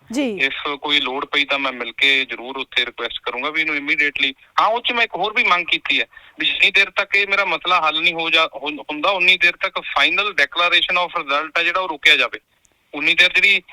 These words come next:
Speaker 2: ਭਰਤੀ ਪ੍ਰਕਿਰਿਆ ਇਹ, ਅਹ, ਜੱਜਿਸ ਦੀ,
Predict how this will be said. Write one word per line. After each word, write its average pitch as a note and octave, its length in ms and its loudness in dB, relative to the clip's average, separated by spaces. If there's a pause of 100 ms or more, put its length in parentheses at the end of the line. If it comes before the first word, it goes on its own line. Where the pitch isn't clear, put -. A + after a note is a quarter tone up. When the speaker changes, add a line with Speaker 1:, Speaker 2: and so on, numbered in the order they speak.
(240)
Speaker 2:
ਭਰਤੀ G3 340 -2
ਪ੍ਰਕਿਰਿਆ E3+ 540 4
ਇਹ, E3+ 360 2
ਅਹ, C#3 480 -8
ਜੱਜਿਸ C#3 360 0
ਦੀ, E3 260 0